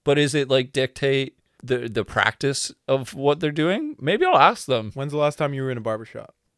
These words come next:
Speaker 1: Last time I was in a barbershop?
Speaker 2: Like a barbershop, not, like, just you're around a barber and you went to a barber's house or something. Like, when's the
Speaker 1: No,
Speaker 2: last
Speaker 1: I
Speaker 2: time
Speaker 1: didn't
Speaker 2: you
Speaker 1: go
Speaker 2: were
Speaker 1: to
Speaker 2: in
Speaker 1: his
Speaker 2: a
Speaker 1: house.
Speaker 2: barbershop?
Speaker 1: I went to his, like, he's got a shop.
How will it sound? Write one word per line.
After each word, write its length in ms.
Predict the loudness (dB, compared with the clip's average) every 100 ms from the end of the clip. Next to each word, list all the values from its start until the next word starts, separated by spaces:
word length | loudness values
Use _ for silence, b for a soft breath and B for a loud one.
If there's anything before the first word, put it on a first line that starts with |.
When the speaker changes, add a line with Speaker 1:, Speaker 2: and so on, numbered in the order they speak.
| _ _ _ _ _
Speaker 1:
Last 260 | -2 0 0
time 140 | -2
I 20 |
was 140 | 0 -4
in 80 |
a 40 | -2
barbershop? 480 | 0 0 0 2 2
Speaker 2:
Like 100 | 2
a 20 |
barbershop, 560 | 0 0 -2 -6 -10 -10
not, 240 | -8 -8
like, 180 | -8 -8
just 280 | -12 -12 -16
you're 360 | -14 -8 -6 -6
around 280 | -6 -6 -6
a 40 |
barber 600 | -6 -6 -6 -8 -12 -12 -14
and 140 | -14
you 60 | -10
went 180 | -10
to 80 | -8
a 40 | -8
barber's 300 | -8 -10 -10
house 220 | -10 -10
or 60 | -14
something. 300 | -18 -18 -18
Like, 160 | -16
when's 160 | -12 -8
the 60 | 0
Speaker 1:
No, 60 |
Speaker 2:
last 100 | 4
Speaker 1:
I 20 | 4
Speaker 2:
time 40 |
Speaker 1:
didn't 100 | 2
Speaker 2:
you 40 | 0
Speaker 1:
go 60 | 0
Speaker 2:
were 40 |
Speaker 1:
to 40 | 2
Speaker 2:
in 40 |
Speaker 1:
his 120 | -2
Speaker 2:
a 40 | 0
Speaker 1:
house. 100 | 2
Speaker 2:
barbershop? 300 | 2 -2 -4
Speaker 1:
I 20 |
went 180 | -2 -4
to 80 | -6
his, 220 | -8 -8 -14 -10
like, 160 | -10
he's 200 | -8 -8
got 160 | -2 -2
a 60 | -2
shop. 520 | -2 0 2 0